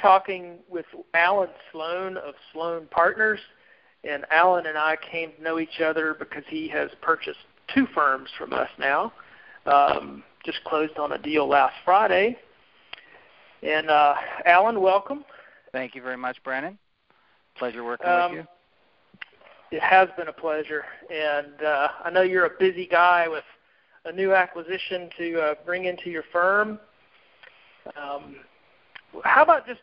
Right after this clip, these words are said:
Speaker 1: tell our listeners just a little bit about yourself and about your firm?
Speaker 2: Okay, it, uh, started at a small thirty thousand watt radio station in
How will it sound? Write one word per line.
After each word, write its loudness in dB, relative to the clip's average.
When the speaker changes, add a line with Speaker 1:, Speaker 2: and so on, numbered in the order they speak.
Speaker 1:
tell -2
our -8
listeners -12
just -20
a -18
little -10
bit -4
about 0
yourself -4
and -20
about -2
your -8
firm? -4
Speaker 2:
Okay, 0
it, -6
uh, 4
started 2
at 2
a -18
small 0
thirty -4
thousand 0
watt 2
radio -4
station -6
in -10